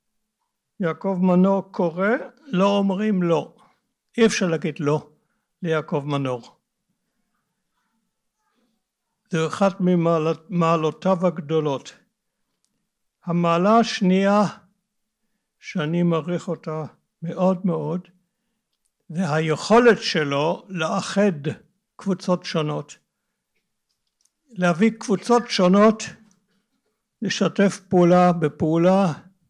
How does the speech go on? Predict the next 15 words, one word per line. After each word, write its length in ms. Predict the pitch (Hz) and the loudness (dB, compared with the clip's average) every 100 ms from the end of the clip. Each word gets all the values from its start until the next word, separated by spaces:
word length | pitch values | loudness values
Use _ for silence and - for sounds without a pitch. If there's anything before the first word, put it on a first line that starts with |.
| _ _ _ _ _ _ _ _ _ _ _ _ _ _ | _ _ _ _ _ _ _ _ _ _ _ _ _ _
במסיק 560 | 151 175 - 185 180 - - - _ _ _ _ | -10 -10 -8 -8 -8 -10 -20 -20 _ _ _ _
זיתים, 680 | 151 170 170 170 202 208 202 151 - | -6 -4 -4 -2 0 2 0 -4 -8
בהפגנה, 760 | 147 156 - 165 165 196 202 175 - _ _ _ _ _ - | -4 -4 -4 -2 0 2 2 2 -4 _ _ _ _ _ -10
בבניין 540 | 147 165 175 185 185 | -4 0 4 4 4
בתים 520 | 180 180 196 202 202 | 2 2 4 8 6
שנהרסו, 1040 | - 185 180 185 170 165 - 202 226 - - - _ _ _ _ _ _ - | 4 2 2 2 0 -4 2 6 6 4 -6 -20 _ _ _ _ _ _ -10
וכל 340 | 180 - 196 226 | -6 2 4 4
הפעולות 500 | 226 175 175 185 214 | 4 4 6 4 4
האלה 400 | 165 170 175 180 | 4 6 6 4
שעשינו 680 | - 156 151 - 170 175 165 | 0 -2 -2 -4 0 0 0
בהם. 400 | 151 151 139 - _ _ _ _ _ _ _ _ _ _ _ _ _ _ _ _ _ _ _ _ - | -2 -2 -4 -8 _ _ _ _ _ _ _ _ _ _ _ _ _ _ _ _ _ _ _ _ -12
לא 240 | 165 170 | -4 -2
די 280 | 151 175 185 170 | 2 4 4 4
ולא 180 | 165 165 | 2 2
הותר. 500 | 151 147 - 120 | 2 -2 -6 -10